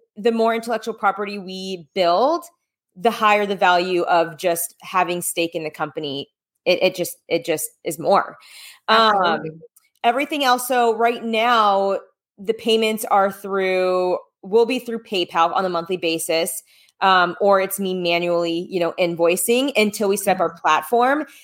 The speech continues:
Speaker 1: And at that point in time, you'll be purchasing, um, our certain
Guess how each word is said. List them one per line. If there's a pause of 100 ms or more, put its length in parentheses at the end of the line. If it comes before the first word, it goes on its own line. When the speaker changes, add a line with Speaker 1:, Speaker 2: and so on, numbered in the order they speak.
(140)
Speaker 1:
And
at
that
point
in
time,
you'll
be
purchasing, (340)
um,
our
certain